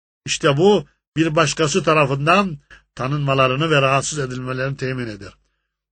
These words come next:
Uzun, bol, geniş ve yüzünün örtülmesi kadının tanınmamasını ve bir başkası tarafından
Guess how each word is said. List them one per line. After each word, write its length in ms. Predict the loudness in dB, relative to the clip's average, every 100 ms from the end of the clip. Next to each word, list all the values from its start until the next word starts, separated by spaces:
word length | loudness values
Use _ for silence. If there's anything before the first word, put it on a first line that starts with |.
| -2
Uzun, 540 | -2 2 0 -2 -8 _ _ _ 2
bol, 380 | 4 6 4 -2 _ _ 0
geniş 500 | 4 4 4 0 -4 _ _
ve 80 | 0
yüzünün 440 | 2 2 0 -2 2
örtülmesi 800 | 2 0 -6 -6 -2 2 2 2 -8 -20 _
kadının 580 | -2 0 2 0 -2 -6 -12 _ -2
tanınmamasını 960 | 0 0 -2 -2 -2 -2 -2 -2 -2 -6 -18 -4
ve 140 | -2 0
bir 180 | 0
başkası 420 | 0 0 0 -2 0
tarafından 680 | 2 2 2 2 2 0